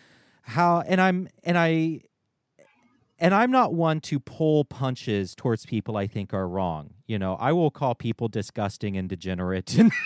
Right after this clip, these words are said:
and so on all day long. But when it, but I'm also really alarmed by, by this inability of certain people who are presumably on the left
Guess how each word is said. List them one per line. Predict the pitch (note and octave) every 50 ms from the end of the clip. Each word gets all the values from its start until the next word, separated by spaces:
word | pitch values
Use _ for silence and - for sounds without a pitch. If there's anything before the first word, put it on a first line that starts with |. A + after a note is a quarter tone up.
| - - -
and | G3 F3+ - D#3+
so | - - - D#3+ D3 B2+
on | B2+ A#2+ A#2 A2+ A#2 - - F4 C4 -
all | D#3 D#3 D#3+
day | C3 C#3 B2+
long. | B2 B2 E3 E3 C3 F#2 E2+ - - - - _ _ _ - -
But | F3+ E3+
when | E3+ F3+ F#3+ F#3
it, | F3 E3+ E3+ E3+ - _ _ _ _ _ _ _ - _ _ - D3 -
but | - F3 F3
I'm | F3 F3 F3
also | - - D#3 F#3+ A3 - - C4 B3
really | G3 C#3 B2+ C3+ C#3+ C#3+ C#3+ C#3 C#3+ -
alarmed | A#2 A#2 A#2 A2 G#2+ A2+ C3 F3 G3+ G3 E3 C3 A#2 A2 G#2 G#2 G#2+ - A2+ -
by, | - B2 A2+ A2+ A2+ A2+ A2+ A2 A2 G#2+ G#2+ G#2 G#2 G#2 - _ _ _ _ _ _ _ _ _ _ _ _ _ _ _ _ _ _ _ _ _ _ _ _ _ _ _ _ _ _ _ _ _ _ _ _ _
by | C3+ A#2+ E3 D#3 D#3
this | D#3+ D3+ D#3 C#3+ -
inability | - F3 G3+ B3 A3 C#3+ - B2+ C3+ D3 D3+ D3+ D3 D3 D3 C#3+ C3
of | - A2+ A2 G#2
certain | - - - D3+ D#3 D3+ - D#3+ C#3+ C3+
people | - - A#2+ A2 - - A2+ A2 G#2
who | G#2+ A2+ G#2+
are | G2+ G2
presumably | - - A2 G2+ F2 F2+ G#2+ A#2+ C#3+ E3+ F#3 D#3+ D#3+ D#3 D3+
on | C#3+ C3+ B2+
the | B2 A2
left | G2+ F#2 F#2 F2+ F2 E2+ D#2 - _ - -